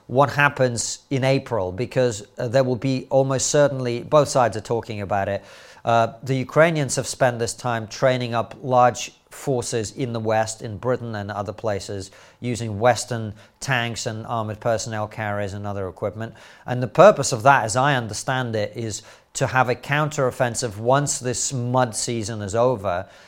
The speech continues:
in order to see if they can take back some of their territory. And I think everything now depends on how that goes. Will the Ukrainians be able to be effective in pushing Russian forces further out? If you remember, at the beginning of the war, Russia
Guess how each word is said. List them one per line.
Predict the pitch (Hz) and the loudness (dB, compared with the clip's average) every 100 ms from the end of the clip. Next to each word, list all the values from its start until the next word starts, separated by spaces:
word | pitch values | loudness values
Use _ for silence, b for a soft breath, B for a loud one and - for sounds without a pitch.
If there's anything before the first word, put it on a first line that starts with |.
| B - | B -6
in | 127 | -2
order | 131 135 127 | 2 2 2
to | 131 | -2
see | - 127 123 | -4 -2 -2
if | - | 0
they | 120 | -2
can | 123 113 | -2 -6
take | - 123 101 | 0 0 0
back | 117 110 107 | 0 0 0
some | 123 107 | -6 -4
of | 101 | -4
their | 104 | -4
territory. | 98 110 98 90 - 92 | -2 -2 -2 -4 -6 -6
And | 104 | -4
I | 110 | -4
think | 147 143 - B B B - | -2 -2 -4 B B B 2
everything | 151 143 143 139 123 | 4 4 2 -2 0
now | 123 117 117 | 2 2 2
depends | 113 117 - 120 107 - 123 | -2 -8 -4 -4 -4 -8 -8
on | 107 | -8
how | 110 107 | -4 -4
that | 104 98 92 | -2 -4 -2
goes. | 110 90 80 - B B | -2 -2 -6 -14 B B
Will | 117 113 131 127 | -4 4 4 4
the | 127 | 0
Ukrainians | 113 - 117 113 104 | -2 -2 -2 -2 -8
be | - 110 | -6 -4
able | 104 104 | -4 -8
to | 104 | -8
be | 107 | -6
effective | 101 127 113 - 104 | -2 -2 -2 -4 -8
in | 104 | -8
pushing | - 123 120 107 | -8 -8 -8 -4
Russian | 104 98 110 101 98 | -4 -2 -6 -8 -10
forces | - - - 107 - 104 - b b b | -16 -14 -8 -6 -6 -8 -10 b b b
further | - - 135 123 117 | -8 2 4 4 4
out? | 110 110 117 - | 6 8 6 0
If | 131 135 | -6 -2
you | 123 | 0
remember, | 120 127 120 107 104 131 | 0 0 0 -2 -2 -6
at | 110 | -6
the | |
beginning | 107 120 131 123 | -4 -4 -4 -4
of | |
the | 107 | -4
war, | 113 123 107 - B B | -2 0 0 -2 B B
Russia | 123 143 190 180 131 - | 4 6 6 4 2 0